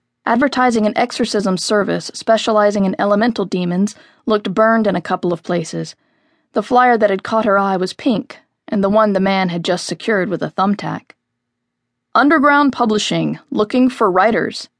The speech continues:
"Underground Publishing is a new company,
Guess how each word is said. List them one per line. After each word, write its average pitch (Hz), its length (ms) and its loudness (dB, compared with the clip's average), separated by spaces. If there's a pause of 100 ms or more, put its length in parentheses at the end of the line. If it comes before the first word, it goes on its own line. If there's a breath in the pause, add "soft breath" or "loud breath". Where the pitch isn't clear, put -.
(800)
"Underground 220 440 2
Publishing 254 460 2
is 233 100 0
a 196 60 2
new 330 460 4
company, 185 580 -2